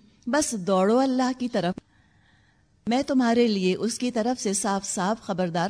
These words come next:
کرنے والا ہوں۔ کبھی شوق سے دوڑو، کبھی خوف سے دوڑو، کبھی خواہش کے لیے دوڑو، کبھی بخشش کے لیے دوڑو، کبھی دعا کے لیے دوڑو،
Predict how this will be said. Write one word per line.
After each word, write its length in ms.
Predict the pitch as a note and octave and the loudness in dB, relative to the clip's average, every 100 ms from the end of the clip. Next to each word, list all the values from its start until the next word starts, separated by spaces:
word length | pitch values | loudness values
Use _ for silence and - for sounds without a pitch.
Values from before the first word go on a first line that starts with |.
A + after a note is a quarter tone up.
| A3+ | -2
کرنے 280 | A#3+ A#3+ C4 | -2 0 2
والا 260 | A#3+ G3+ | 0 0
ہوں۔ 280 | G3+ F#3 F3 - _ _ _ _ _ _ _ _ _ _ _ _ _ - | 0 -2 -4 -10 _ _ _ _ _ _ _ _ _ _ _ _ _ -4
کبھی 240 | B3+ C4 | -2 0
شوق 380 | - A#3+ C4+ - | 0 0 -2 -4
سے 180 | - B3 | -4 -2
دوڑو، 420 | G3 F3+ F3+ F3+ | 0 0 -2 -4
کبھی 220 | B3+ A3+ | -4 -2
خوف 420 | G#3 - A3+ B3 - | -4 -2 -2 0 -2
سے 160 | B3 | -4
دوڑو، 380 | G3+ F3 E3+ F3 - _ _ | -2 -2 -2 -4 -10 _ _
کبھی 220 | B3 A#3+ | -2 -2
خواہش 500 | A#3 A3 A#3 C4 - | -2 -2 0 0 0
کے 140 | A#3+ | 0
لیے 160 | A3+ A3+ | 0 -2
دوڑو، 420 | F#3+ F3+ F3+ F3 | 0 0 0 -4
کبھی 280 | - G#3 A3+ | -4 -2 -2
بخشش 460 | G#3 G#3+ C#4+ C#4 - | -2 -2 0 -2 0
کے 120 | A3+ | -2
لیے 200 | G#3 G#3 | 0 0
دوڑو، 260 | F#3 F3 F3 _ _ _ _ _ - | -2 -2 -4 _ _ _ _ _ -4
کبھی 220 | B3+ C4+ | 0 2
دعا 280 | G#3 A3+ C4+ | 2 2 2
کے 140 | C4+ B3+ | -2 -2
لیے 140 | B3 | -2
دوڑو، 420 | F#3+ F#3 F3+ F3+ | 0 0 2 -2